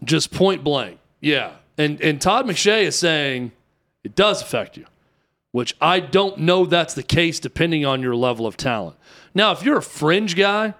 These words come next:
if you're in between the first and second round or second and third round, could it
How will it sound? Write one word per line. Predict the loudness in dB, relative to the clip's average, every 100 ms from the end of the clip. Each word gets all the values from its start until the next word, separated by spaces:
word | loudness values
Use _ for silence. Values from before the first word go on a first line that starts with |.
| _ _ _ -4
if | -4 4
you're | 4
in | 4 0
between | -2 0 0
the |
first | 0 -2 -2
and | -4
second | 0 0 0 -2
round | -2 -2
or | -2
second | 0 0 -2
and | 0
third | 0 2
round, | 0 -2
could | 0 0
it | 0